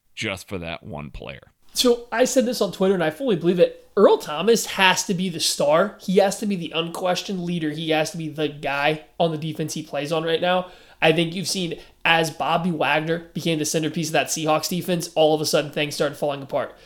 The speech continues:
Speaker 2: He goes to the Ravens defense, to which they might not have a star on defense. I guess you can make the argument that it's either a Marcus Peters or Marlon Humphrey,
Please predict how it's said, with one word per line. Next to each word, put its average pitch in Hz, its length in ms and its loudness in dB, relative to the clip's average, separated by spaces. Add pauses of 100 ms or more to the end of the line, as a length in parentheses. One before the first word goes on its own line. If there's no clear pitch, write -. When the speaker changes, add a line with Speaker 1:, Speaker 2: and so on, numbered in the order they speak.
(100)
Speaker 2:
He - 180 -2
goes 170 280 2
to 180 60 -8
the 165 100 -4
Ravens 160 400 0
defense, 156 400 -6
to - 100 -8
which 156 240 -6
they 196 160 4
might 202 260 -2
not 208 200 -4
have 202 180 -2
a 151 120 -4
star 156 760 -2
on 175 160 2
defense. 175 260 -4
I 151 60 -2
guess 151 220 0
you 165 80 -8
can 151 160 -4
make 151 240 2
the 147 580 -4 (560)
argument 165 460 6
that 151 80 -4
it's 139 120 -8
either 147 200 -2
a 127 40 -6
Marcus 147 320 -2
Peters 147 380 -2
or 139 80 -6
Marlon 127 320 -4
Humphrey, 135 460 -8